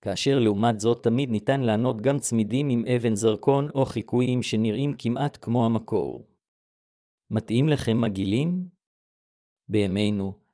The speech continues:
נדיר למצוא נשים שלא עונדות עגילים באוזניהן, כיוון שהעגילים הן לא רק תכשיט, אלא סמל לסטטוס ומעמד. הבשורה הטובה היא,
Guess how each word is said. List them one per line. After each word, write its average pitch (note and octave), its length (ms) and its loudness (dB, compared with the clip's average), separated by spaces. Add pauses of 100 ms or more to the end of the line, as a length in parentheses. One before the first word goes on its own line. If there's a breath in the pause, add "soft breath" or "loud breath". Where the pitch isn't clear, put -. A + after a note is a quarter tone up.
(140)
נדיר A#2 360 4
למצוא B2+ 380 2
נשים C#3 360 0
שלא C3 260 2
עונדות C3+ 380 2
עגילים A#2+ 400 0
באוזניהן, G2 600 0 (600)
כיוון A2+ 360 0
שהעגילים A#2 680 2
הן B2+ 180 0
לא D3 140 6
רק D3 220 2
תכשיט, - 640 -6 (400)
אלא A2 180 2
סמל B2+ 460 2
לסטטוס C#3 720 0
ומעמד. G#2 640 -2 (1040)
הבשורה G#2+ 520 0
הטובה A2+ 420 4
היא, F2+ 320 -2